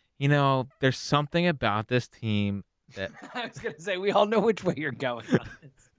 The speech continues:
Speaker 1: <laughs> There's something, there's something about
Speaker 2: And I'm picking ninety-three, guys. Ninety-three win.
Speaker 1: I have, for as excited as I've been about this team in years past, I have not believed,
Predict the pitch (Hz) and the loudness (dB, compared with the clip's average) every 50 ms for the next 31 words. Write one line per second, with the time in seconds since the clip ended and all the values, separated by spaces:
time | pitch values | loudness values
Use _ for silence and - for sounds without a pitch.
0 | - - _ _ - 359 349 294 233 - - 160 156 147 - - - 185 180 170 | -20 -20 _ _ -8 -8 -6 -6 -8 -4 0 2 2 2 0 0 0 0 0 0
1 | - 214 220 233 226 185 151 165 165 151 - - - - 131 127 - - 185 190 | 0 0 2 2 0 0 2 2 0 0 0 -4 -2 0 0 0 0 0 0 2
2 | 208 185 165 143 139 - 359 392 392 381 381 381 - - 539 554 523 - 523 466 | 2 2 2 4 6 6 8 8 6 6 4 4 8 8 8 8 8 6 4 4
3 | 440 415 415 440 523 554 571 587 554 539 - - 539 508 539 554 494 381 294 330 | 4 6 6 6 6 6 2 -2 -12 -10 -8 -4 0 4 4 4 4 4 0 -2
4 | 302 320 320 311 294 311 294 330 359 359 381 349 359 - 427 - - - - 285 | -4 -2 -2 -4 -4 -8 -10 -6 -4 -4 -4 -4 -6 -10 -12 -12 -8 -8 -6 -6
5 | - - - 214 233 202 160 165 165 - _ _ _ _ _ _ _ - 123 143 | -6 -8 -8 -10 -10 -10 -10 -12 -18 -20 _ _ _ _ _ _ _ 0 2 2
6 | 170 208 214 208 180 156 147 - _ _ _ _ 139 _ _ _ _ - 170 170 | 2 4 2 2 0 0 -6 -12 _ _ _ _ -20 _ _ _ _ 0 2 4
7 | 165 156 151 143 131 143 127 - - - - 151 170 196 202 208 185 180 175 160 | 4 4 4 4 2 -2 -4 -6 -6 0 2 4 4 6 6 4 4 4 2 0
8 | 147 123 135 135 131 131 127 127 120 123 120 - _ - 120 113 113 110 110 104 | 0 2 2 2 2 4 2 2 0 0 -4 -12 _ -2 -2 0 0 0 0 2
9 | 107 107 101 - - 104 98 98 95 - - _ _ 95 110 110 104 - - - | 2 2 2 0 0 0 0 0 0 -2 -4 _ _ 0 2 2 2 0 0 2
10 | 120 120 123 127 135 135 131 123 - 135 131 127 123 120 117 120 117 110 107 104 | 4 4 4 4 4 2 2 2 0 0 2 2 4 4 6 6 6 6 6 6
11 | 104 101 - _ | 4 2 0 _